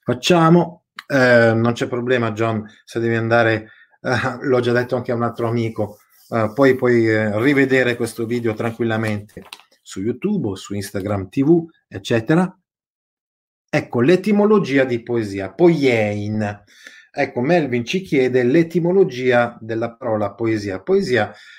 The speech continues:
ver-, viene dal verbo greco poiein, che vuol dire fare, agire.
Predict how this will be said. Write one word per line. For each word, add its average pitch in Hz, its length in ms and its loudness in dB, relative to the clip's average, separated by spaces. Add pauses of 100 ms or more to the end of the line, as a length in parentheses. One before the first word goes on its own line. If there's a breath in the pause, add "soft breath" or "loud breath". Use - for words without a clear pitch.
(200 loud breath)
ver-, 143 500 0
viene 139 280 0
dal 120 200 0
verbo 127 400 0
greco 131 460 -4
poiein, 113 800 -4
che 165 140 -6
vuol 196 200 -4
dire 135 400 -2
fare, 95 840 -4 (540)
agire. 101 800 -6